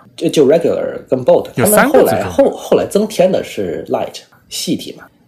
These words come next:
Speaker 1: 它一开始出品的时候就只有两个嘛，过了七年才做的细，细体这样。
Speaker 2: 哦，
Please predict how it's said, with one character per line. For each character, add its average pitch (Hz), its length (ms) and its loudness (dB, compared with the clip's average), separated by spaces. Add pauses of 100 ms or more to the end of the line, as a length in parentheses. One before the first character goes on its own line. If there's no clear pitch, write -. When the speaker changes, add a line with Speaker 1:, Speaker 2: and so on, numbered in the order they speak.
(180)
Speaker 1:
它 - 100 0
一 170 60 4
开 196 180 2
始 185 140 -4
出 165 200 -2
品 - 160 -4
的 - 80 -14
时 - 140 -12
候 85 140 -6 (120)
就 - 140 -8
只 - 140 -10
有 87 80 -2
两 - 240 -8
个 92 160 -12
嘛， - 100 -20 (500)
过 160 160 4
了 117 80 -2
七 202 280 -2
年 139 240 -2
才 82 200 -10
做 92 220 -6
的 53 540 -10 (220)
细， - 180 -12 (160)
细 - 260 -6
体 - 260 -12 (140)
这 - 120 -16
样。 - 160 -18
Speaker 2:
哦， 127 460 0